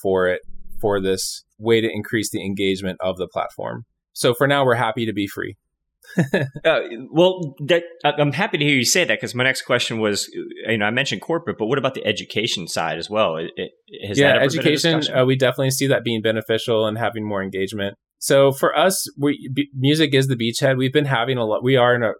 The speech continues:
Speaker 1: fundraise mode right now. And so we
Speaker 2: Gotcha.
Speaker 1: are having lots of conversations with V Cs. So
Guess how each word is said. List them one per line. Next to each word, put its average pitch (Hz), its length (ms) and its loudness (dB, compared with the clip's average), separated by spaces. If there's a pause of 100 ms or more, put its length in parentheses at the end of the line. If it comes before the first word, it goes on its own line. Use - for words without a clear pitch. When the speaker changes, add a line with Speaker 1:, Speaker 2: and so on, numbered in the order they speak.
(140)
Speaker 1:
fundraise 107 400 0
mode 98 220 0
right 113 160 0
now. 131 260 0
And 113 120 -2
so 110 80 0
we 101 60 -4
Speaker 2:
Gotcha. 101 200 2
Speaker 1:
are 98 40 -4
having 101 220 0
lots 95 200 -2
of 98 80 -6
conversations 98 640 -4
with 107 180 -4
V 107 140 -6
Cs. 120 360 -6
So 98 280 0